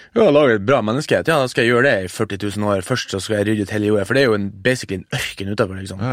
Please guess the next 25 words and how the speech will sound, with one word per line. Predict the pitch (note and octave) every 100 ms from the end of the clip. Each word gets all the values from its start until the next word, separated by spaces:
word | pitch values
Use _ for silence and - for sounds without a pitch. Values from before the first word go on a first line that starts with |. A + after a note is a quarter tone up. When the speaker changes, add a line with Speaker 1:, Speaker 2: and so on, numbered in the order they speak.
| G#2
Speaker 2:
ja. | G2 A#2+ D#3 _ _
Det, | G#2+ G#2 -
det | G#2 G2+ G#2 G2
fortsetter | G2 - F2
ikke | - G#2
evolusjonen, | A2+ F2+ E2+ A2
det. | - _ - -
Sånn | -
Speaker 1:
Nei. | A#2 A#2
Speaker 2:
som | A2
i |
for | G2+
eksempel | G2+ F#2+ G2+ F#2 F2+
The | F2 F#2
Matrix, | E2 - -
da, | G#2+
så | G#2+
brukes | F#2+ F2 -
det | -
jo, | F2+ E2+ E2+ - _ _ _ _ _ _ _ _
der | - B2
brukes | C3 G2+ - G2+ G#2
menneskene | F2 - F2+
til | E2+ F#2
noe. | A#2